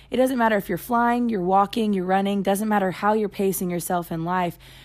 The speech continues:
When you wait on God and when you follow God, you're gonna do it in a really, really huge way like you could have never done on your own. You're gonna get to altitudes and depths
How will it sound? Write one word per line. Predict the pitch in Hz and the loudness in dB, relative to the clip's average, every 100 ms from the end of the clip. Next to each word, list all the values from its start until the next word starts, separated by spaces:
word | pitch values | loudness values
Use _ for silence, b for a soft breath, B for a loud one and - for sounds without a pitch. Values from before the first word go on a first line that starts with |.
| B | B
When | 196 202 | 0 2
you | 202 | 0
wait | 180 196 208 - | 0 2 0 0
on | 190 175 | -2 -2
God | 170 180 175 160 151 - | 0 0 2 0 -2 -4
and | 180 | -2
when | 175 | -2
you | 170 | -4
follow | - 190 190 175 | -2 0 2 0
God, | 170 196 226 180 160 175 B B B B B B _ _ _ _ - - | -2 0 0 0 -2 -6 B B B B B B _ _ _ _ -20 -16
you're | 190 202 240 | -2 0 2
gonna | 269 220 | 2 0
do | 175 226 | 0 2
it | 240 190 - | 2 0 -4
in | 190 | -4
a | 180 | -2
really, | 175 202 202 190 | 0 0 2 2
really | 180 190 202 196 185 175 - - - - - - - - - - - - | 0 -2 -2 0 -2 -6 -10 -18 -20 -20 -20 -20 -20 -20 -20 -20 -20 -20
huge | - - 226 220 202 | -18 -8 -4 -2 -2
way | 180 202 202 180 170 170 - | -2 2 4 2 0 -6 -4
like | 175 160 - | -2 -2 -4
you | 185 196 | -4 -4
could | - 196 | -2 -4
have | 175 | -2
never | 180 175 | -4 -4
done | 170 175 | -2 -2
on | 170 | -2
your | 165 160 | -4 -4
own. | 165 160 175 | -6 -6 -4
You're | 185 | -2
gonna | 208 208 | 0 0
get | 185 196 | -2 -6
to | 196 180 | -4 -2
altitudes | 180 175 165 175 160 160 | -2 -2 -6 -2 -2 -4
and | 175 165 | -6 -4
depths | 156 175 - - - | 0 0 0 -6 -12